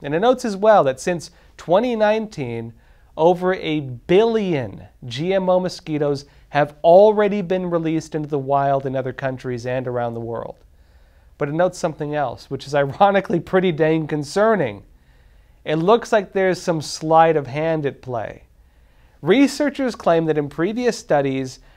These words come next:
they were able to reduce mosquito populations in some areas by ninety-five percent. In other words, they're claiming they just about wiped them out.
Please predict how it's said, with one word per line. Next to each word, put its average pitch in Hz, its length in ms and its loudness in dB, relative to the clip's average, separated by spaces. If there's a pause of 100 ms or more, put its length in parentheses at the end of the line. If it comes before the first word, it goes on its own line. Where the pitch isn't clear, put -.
(160)
they 170 140 4
were 226 180 2
able 196 320 2
to 180 160 -12
reduce 160 640 -4
mosquito 190 520 -4
populations 160 760 -4
in 135 80 -6
some 208 320 2
areas 196 480 4 (220)
by 165 160 6
ninety-five 240 1200 2
percent. 247 640 0 (400)
In 190 80 6
other 294 160 10
words, 190 180 6
they're 220 140 8
claiming 269 420 4
they 175 120 4
just 220 240 2
about 202 260 2
wiped 156 380 2
them 226 140 0
out. 311 480 2